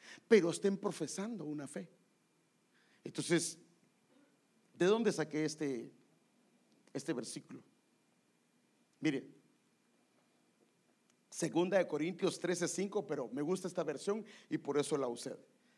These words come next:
"Examínense y vean si permanecen en la fe".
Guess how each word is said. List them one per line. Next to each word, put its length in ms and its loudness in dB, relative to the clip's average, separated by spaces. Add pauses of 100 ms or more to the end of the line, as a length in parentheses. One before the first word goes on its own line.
(300)
"Examínense 1200 4 (1200)
y 180 4
vean 440 6
si 340 2
permanecen 1160 0
en 120 0
la 100 -2
fe". 300 -2